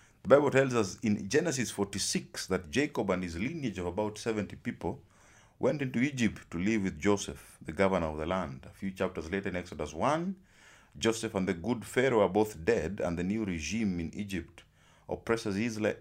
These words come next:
Israel, Israel, Israel for a whopping four hundred and thirty years. Four hundred and thirty years. For four hundred and thirty years, they worked daily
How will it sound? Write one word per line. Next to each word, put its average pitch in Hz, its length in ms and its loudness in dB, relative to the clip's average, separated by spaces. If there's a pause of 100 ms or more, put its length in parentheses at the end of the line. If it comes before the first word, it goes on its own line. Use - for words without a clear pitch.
Israel, 98 480 0
Israel, 76 500 -6
Israel 82 580 -4 (220)
for 78 160 -2
a 80 80 0
whopping 120 540 0
four 107 240 0
hundred 95 220 0
and 85 120 -2
thirty 90 300 -2
years. - 460 -10 (240)
Four 147 320 6
hundred 131 220 2
and 98 100 0
thirty 107 260 -2
years. 85 380 -10 (720)
For - 180 -2
four 180 260 4
hundred 151 140 2
and 117 100 0
thirty 127 240 2
years, 92 300 2
they 92 160 2
worked 101 540 -2
daily 127 500 0